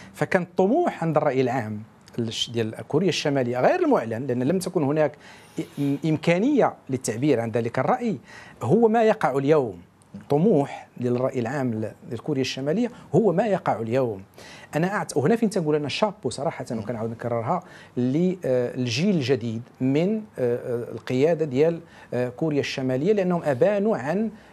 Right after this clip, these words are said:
آه، فطنة سياسية، آه، مهمة جدًا لتدبير،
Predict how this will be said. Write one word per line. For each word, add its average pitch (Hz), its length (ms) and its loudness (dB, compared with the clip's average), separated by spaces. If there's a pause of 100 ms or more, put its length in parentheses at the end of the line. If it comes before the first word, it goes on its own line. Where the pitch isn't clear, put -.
آه، 131 400 4
فطنة 226 340 -2
سياسية، 131 640 -2 (460)
آه، 120 260 -2
مهمة 131 500 0
جدًا 127 460 -2 (300)
لتدبير، 147 1400 2